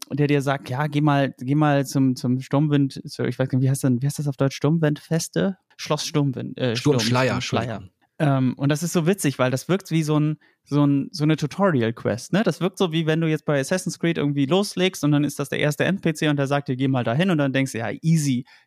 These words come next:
Speaker 1: gehst du hin, begegnest in den ersten paar, zwei, drei Gegnern durch dieses, äh, durch dieses Lager, dann gehst du da hoch, kommt der erste Boss, der bringt dir bei, wie du kämpfst. Und der erste Boss, also ich hab,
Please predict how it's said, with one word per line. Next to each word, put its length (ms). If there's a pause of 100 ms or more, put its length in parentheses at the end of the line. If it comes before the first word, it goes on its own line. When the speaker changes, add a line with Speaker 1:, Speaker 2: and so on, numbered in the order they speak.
Speaker 1:
gehst 240
du 20
hin, 300
begegnest 320
in 100
den 100
ersten 220
paar, 160
zwei, 180
drei 180
Gegnern 400
durch 180
dieses, 380
äh, 180
durch 120
dieses 200
Lager, 280
dann 180
gehst 180
du 20
da 220
hoch, 240 (340)
kommt 180
der 100
erste 260
Boss, 240
der 100
bringt 220
dir 100
bei, 220
wie 40
du 120
kämpfst. 320
Und 80
der 100
erste 240
Boss, 320
also 240
ich 220
hab, 180